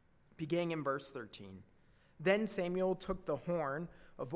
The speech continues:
oil and anointed him in the midst of his brothers. And the Spirit of the Lord rushed upon David from that day forward. And Samuel rose up and went to Ramah. Now the Spirit of the Lord departed from Saul,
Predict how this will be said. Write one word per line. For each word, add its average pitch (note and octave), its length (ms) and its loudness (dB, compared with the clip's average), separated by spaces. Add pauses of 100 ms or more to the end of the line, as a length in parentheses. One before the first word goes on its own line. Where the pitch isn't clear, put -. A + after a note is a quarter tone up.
oil D#3 440 6
and D3+ 120 -2
anointed D#3 540 0
him B2 260 -6
in B2+ 140 -4
the D#3 80 -2
midst D#3+ 380 -2
of C3+ 80 -6
his B2 160 -6
brothers. A#2 680 -4 (480)
And F3 120 4
the F3 60 2
Spirit G3+ 380 8
of F#3 100 4
the E3+ 100 4
Lord E3 380 2
rushed F#3 400 6
upon D#3 360 0
David D#3 360 2
from D3 220 -6
that D3+ 240 0
day C3+ 160 -2
forward. B2 580 -6 (520)
And C#3+ 120 0
Samuel E3+ 440 6
rose E3+ 420 6
up E3 260 4
and C3+ 160 -2
went D3 320 -2
to C#3+ 160 -4
Ramah. B2 520 0 (640)
Now F#3 120 6
the G3 120 4
Spirit C4 340 4
of A#3 100 -4
the F#3 80 4
Lord D3+ 440 2
departed F3 500 2
from C3 280 -6
Saul, A2+ 460 -4